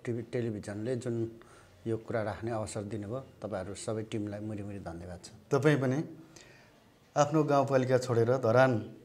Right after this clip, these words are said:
Speaker 2: नगरसम्म हामीलाई औजार टिभीको यो विशेष कुराकानीमा समय दिनुभएको छ, यहाँलाई पनि धन्यवाद।
Speaker 1: हस्।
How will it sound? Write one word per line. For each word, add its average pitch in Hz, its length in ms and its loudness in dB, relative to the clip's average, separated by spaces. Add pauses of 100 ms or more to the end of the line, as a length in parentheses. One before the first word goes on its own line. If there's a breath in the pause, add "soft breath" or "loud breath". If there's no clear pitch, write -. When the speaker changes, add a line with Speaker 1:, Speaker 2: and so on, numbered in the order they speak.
(180)
Speaker 2:
नगरसम्म 127 500 4 (420)
हामीलाई 117 420 2
औजार 131 360 0
टिभीको 120 320 -4
यो 120 100 4
विशेष 120 360 -2
कुराकानीमा 120 560 0 (340 loud breath)
समय 139 280 2
दिनुभएको 107 380 0
छ, 95 100 -4 (400 loud breath)
यहाँलाई 127 220 4
पनि 131 120 0
धन्यवाद। 101 420 -2 (520)
Speaker 1:
हस्। 95 240 -14